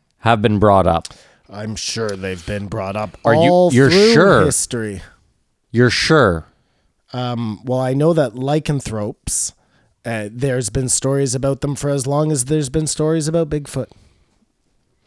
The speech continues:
Speaker 1: So there's also been stories about witches, but you have no problem believing that it was probably some fucking
Speaker 2: No, I totally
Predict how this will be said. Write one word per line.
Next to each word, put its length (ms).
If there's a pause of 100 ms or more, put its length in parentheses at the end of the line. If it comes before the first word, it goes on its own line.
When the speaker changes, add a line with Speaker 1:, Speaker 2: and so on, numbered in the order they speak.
(540)
Speaker 1:
So 120
there's 140
also 180
been 120
stories 300
about 140
witches, 440
but 140
you 100
have 120
no 140
problem 280
believing 400
that 100
it 60
was 140
probably 320
some 260
fucking 500 (320)
Speaker 2:
No, 220
I 100
totally 360